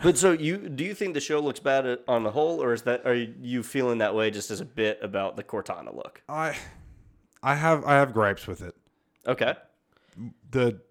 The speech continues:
Speaker 1: I
Speaker 2: high level
Speaker 1: think
Speaker 2: jokey gripe is, is the Cortana maker blue. She
Speaker 1: Yes.
Speaker 2: does look a little weird.
Speaker 1: She, yeah, she doesn't look natural. It's,
Speaker 2: Yeah.
Speaker 1: you said it was a computer generated person.
Speaker 2: Yeah, it, it looks like an animated person. It, it's that uncanny valley for sure.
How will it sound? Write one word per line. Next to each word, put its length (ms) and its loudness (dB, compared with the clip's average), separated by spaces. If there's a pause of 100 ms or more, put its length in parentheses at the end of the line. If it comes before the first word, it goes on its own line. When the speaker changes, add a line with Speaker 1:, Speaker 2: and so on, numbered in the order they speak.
(160)
Speaker 1:
I 80 6
Speaker 2:
high 140 10
level 420 8
Speaker 1:
think 200 0
Speaker 2:
jokey 340 4
gripe 460 2 (160)
is, 460 -4
is 160 -8
the 120 -4
Cortana 480 2
maker 260 2
blue. 440 2 (320)
She 60 -10
Speaker 1:
Yes. 100 -8
Speaker 2:
does 180 4
look 160 2
a 60 6
little 180 10
weird. 440 8
Speaker 1:
She, 180 4 (300)
yeah, 60 -6
she 160 -6
doesn't 280 2
look 120 -2
natural. 440 0
It's, 200 -4
Speaker 2:
Yeah. 220 2
Speaker 1:
you 80 -6
said 180 0
it 60 0
was 140 -4
a 20 -18
computer 360 -6
generated 420 -2
person. 400 -8 (160)
Speaker 2:
Yeah, 240 6
it, 240 0
it 80 -4
looks 240 4
like 160 6
an 240 2
animated 400 -2
person. 440 -2
It, 200 -8 (180)
it's 200 0
that 200 6
uncanny 400 6
valley 260 8
for 140 -6
sure. 460 -6